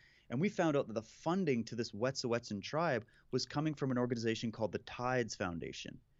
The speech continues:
And if anybody knows what the Tides Foundation is, it's essentially a George Soros organization that is a globalist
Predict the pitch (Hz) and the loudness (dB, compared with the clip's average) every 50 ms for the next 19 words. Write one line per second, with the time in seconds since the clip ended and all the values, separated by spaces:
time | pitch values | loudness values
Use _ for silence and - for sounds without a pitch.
0 | _ - - - - 127 123 190 190 185 185 165 151 147 147 147 131 131 120 - | _ -20 -12 -4 -2 0 2 2 4 4 4 6 6 6 4 4 4 2 -2 -4
1 | - - - - - 135 139 139 123 - - 123 117 110 110 110 107 - 107 113 | -6 -8 -8 -6 -2 0 0 0 0 0 -2 -2 0 0 0 0 0 -2 -2 0
2 | 127 120 107 98 - 113 110 - 113 - - 147 151 143 - 139 131 120 110 104 | 2 2 2 0 -2 -4 -6 -4 -4 0 0 0 0 0 0 0 2 4 4 2
3 | 95 87 90 98 110 123 127 113 - - - - 117 110 110 110 107 104 101 - | 2 0 -2 0 2 2 2 0 -2 -4 -2 0 2 4 4 4 4 4 2 -2
4 | - - _ - 120 123 127 131 131 135 123 113 113 107 101 - - 82 - - | -8 -12 _ -2 0 2 2 2 2 2 2 2 2 2 0 -2 -6 -8 -10 -10
5 | - _ _ _ _ _ _ _ _ _ - 107 110 104 110 110 98 107 101 113 | -12 _ _ _ _ _ _ _ _ _ -4 -2 2 2 2 2 2 2 2 4
6 | 127 143 143 143 151 143 - | 4 4 4 2 2 0 -2